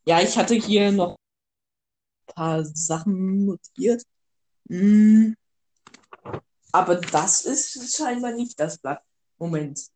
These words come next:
ich muss noch ein bisschen suchen. Ja, ich hab's. Ich hab's, meine Damen und Herren. Ich hab's,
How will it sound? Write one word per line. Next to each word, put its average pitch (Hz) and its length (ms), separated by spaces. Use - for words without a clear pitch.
ich - 100
muss 175 220
noch 170 80
ein 175 80
bisschen 170 260
suchen. 175 540
Ja, 214 240
ich 220 160
hab's. - 340
Ich - 140
hab's, - 260
meine 175 180
Damen 160 220
und 165 60
Herren. 175 220
Ich - 140
hab's, - 260